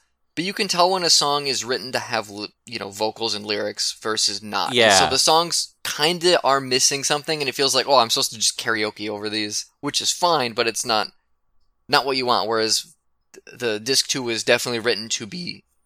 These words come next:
Speaker 1: entirely instrumental and the
Speaker 2: Yeah, this
Speaker 1: different
Speaker 2: was a-,
Speaker 1: melodies.
Speaker 2: i-, intentional music worth
Speaker 1: I
Speaker 2: listening
Speaker 1: love,
Speaker 2: to.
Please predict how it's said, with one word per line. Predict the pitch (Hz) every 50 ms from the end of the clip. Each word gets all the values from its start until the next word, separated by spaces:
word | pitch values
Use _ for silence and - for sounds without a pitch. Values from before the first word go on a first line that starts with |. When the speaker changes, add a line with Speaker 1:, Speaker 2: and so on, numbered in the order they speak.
| _ _ -
Speaker 1:
entirely | 123 120 113 120 113 110 113 113 110 107
instrumental | 107 110 - - 110 107 107 107 - 107 104 104
and | 101 104 107
the | 104 101
Speaker 2:
Yeah, | 117 127 117
this | 123 147 -
Speaker 1:
different | -
Speaker 2:
was | - 202
a-, | 143
Speaker 1:
melodies. | 117 104 107 127 127 - -
Speaker 2:
i-, | 135
intentional | 123 113 - 135 120 113 - - 107 92
music | 95 90 87 90 92 87 - 71 65 - - - - _ _ _ _ _ -
worth | - 98 107 95 - -
Speaker 1:
I | 135 143
Speaker 2:
listening | 143 151 170 196
Speaker 1:
love, | 196 170
Speaker 2:
to. | - 80 69 -